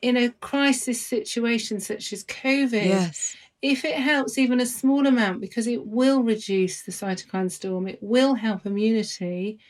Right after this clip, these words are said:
Speaker 1: then why isn't it being looked at? And I can't understand. And I don't think I'm deluded, Liz. I really don't. I,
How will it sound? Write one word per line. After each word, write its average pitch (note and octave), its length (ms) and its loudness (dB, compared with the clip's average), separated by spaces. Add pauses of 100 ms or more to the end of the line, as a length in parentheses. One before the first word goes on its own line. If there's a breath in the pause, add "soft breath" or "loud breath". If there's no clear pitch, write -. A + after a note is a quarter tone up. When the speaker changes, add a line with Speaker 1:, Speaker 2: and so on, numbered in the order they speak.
(420 loud breath)
Speaker 1:
then B3 200 4
why C#4 260 4
isn't D4+ 260 0
it B3 100 -2
being B3+ 240 4
looked C4+ 320 0
at? G3 220 -2
And A3 120 0
I C4 120 0
can't C#4+ 320 -4
understand. B3+ 640 0
And A#3+ 80 2
I C4 120 2
don't E4 300 0
think C4+ 320 -2
I'm A3+ 140 2
deluded, F#3+ 520 -4
Liz. F3+ 300 -6
I G#3 80 -6
really C4 300 -2
don't. G#3 460 -2
I, A3+ 200 -2